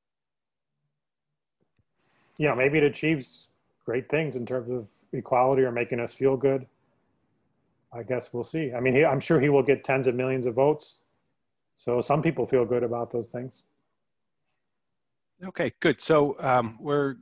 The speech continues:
Speaker 2: kind of running short on time. We've touched on a lot of important topics. I think we should end with what might possibly be the most important. Someone, uh, who describes themselves as a, a fan in the chat room, uh, was discussing that,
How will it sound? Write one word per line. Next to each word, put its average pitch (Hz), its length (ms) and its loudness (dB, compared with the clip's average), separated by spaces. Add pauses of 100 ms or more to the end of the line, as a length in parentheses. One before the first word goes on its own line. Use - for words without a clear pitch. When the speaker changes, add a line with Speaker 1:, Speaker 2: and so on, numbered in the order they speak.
(100)
Speaker 2:
kind 143 180 -4
of 127 60 -4
running 139 200 -2
short 151 280 -4
on 135 120 -2
time. 135 300 -6
We've 120 180 -4 (260)
touched - 240 -6
on 113 100 -6
a 110 40 -8
lot 127 200 2
of 120 80 0
important 123 360 -6
topics. 104 440 -6
I 110 60 -10
think 110 180 -10
we 110 80 -10
should 104 180 -10
end 117 220 -8
with 107 100 -10 (180)
what 117 200 -8
might 127 240 -8
possibly 135 360 -4
be 113 100 -6
the 104 100 -10
most 120 320 -6
important. 107 580 -8 (500)
Someone, 180 380 0
uh, 135 120 0 (120)
who 131 180 -4
describes 131 460 -2
themselves 127 400 -2
as 117 140 -4
a, 110 60 -8 (100)
a 110 80 -6
fan 117 600 -4 (120)
in 117 100 -6
the 110 80 -8
chat 135 360 0
room, 101 300 -8 (640)
uh, 127 140 0
was 127 180 -2
discussing 135 440 -4
that, 123 200 0